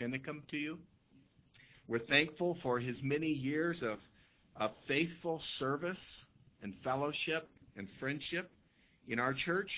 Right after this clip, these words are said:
We pray that you will help him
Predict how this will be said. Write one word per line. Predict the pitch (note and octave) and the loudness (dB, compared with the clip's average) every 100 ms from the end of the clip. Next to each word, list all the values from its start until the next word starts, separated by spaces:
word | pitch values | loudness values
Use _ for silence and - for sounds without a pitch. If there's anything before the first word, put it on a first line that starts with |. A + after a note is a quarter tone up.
| - - _ _ _ _ _ _ - - _ - - _ _ - - _ | -8 -16 _ _ _ _ _ _ -20 -20 _ -20 -20 _ _ -20 -20 _
We | A#2 C3+ | 0 0
pray | C3+ D3+ D3+ F3 F3 | 0 2 4 4 2
that | E3+ B2 | 0 -4
you | A#2 | -2
will | A#2+ A2+ - | -2 -2 -4
help | C#3 D3 | -4 -4
him | D3+ C#3+ | -4 -6